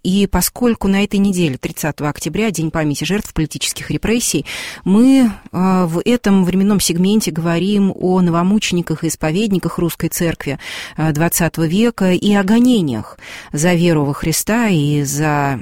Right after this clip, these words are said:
а, участие в церковной жизни в двадцатом веке. Сегодня говорим о гонениях, эм, в двадцатые годы двадцатого века с нашим гостем, диаконом Михаилом Гаром, старшим специалистом отдела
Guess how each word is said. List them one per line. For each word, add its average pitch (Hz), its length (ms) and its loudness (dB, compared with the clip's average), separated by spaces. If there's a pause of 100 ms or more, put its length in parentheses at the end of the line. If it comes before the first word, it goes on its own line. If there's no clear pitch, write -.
(160)
а, 151 400 -2 (240)
участие 160 720 0
в 156 280 0
церковной 175 500 0 (100)
жизни 214 400 0
в 139 60 -4
двадцатом 147 520 -2
веке. 180 400 -4 (360)
Сегодня 240 420 4
говорим 202 360 2
о 202 80 2
гонениях, 185 800 2
эм, 147 640 -2
в 151 100 -8
двадцатые 175 680 0
годы 156 360 0
двадцатого 139 520 -6
века 143 360 -4
с - 300 -4 (340)
нашим 208 360 2
гостем, 185 360 2
диаконом 160 460 0
Михаилом 156 560 0
Гаром, 180 400 2
старшим 196 380 -4
специалистом 165 600 -4
отдела 180 420 -2